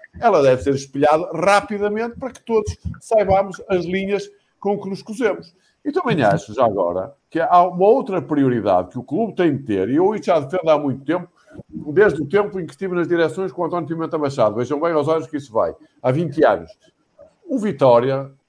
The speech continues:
eu sei que é muito difícil, é talvez uma, uma das coisas mais difíceis de fazer, mas o Vitória tem que exercer uma magistratura de influência dentro da sua relativamente pouca influência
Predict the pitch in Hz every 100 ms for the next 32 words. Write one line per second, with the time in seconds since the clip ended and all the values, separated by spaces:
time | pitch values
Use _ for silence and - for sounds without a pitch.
0 | - 143 139 190 151 131 123 107 95 85
1 | 80 113 143 143 143 143 175 139 143 147
2 | 135 135 135 151 131 190 170 139 135 156
3 | 143 135 110 - 104 85 82 76 _ -
4 | _ _ _ 196 262 214 185 151 120 104
5 | 104 123 147 - _ _ 240 247 240 -
6 | 165 135 135 - 165 151 139 135 131 120
7 | 98 - 120 - 127 120 107 127 135 -
8 | 120 113 101 98 98 - 113 165 226 -
9 | 127 120 120 - 131 101 - _ _ -
10 | 127 135 165 165 - 208 170 156 147 135
11 | - - 165 143 120 - 101 98 92 95
12 | 151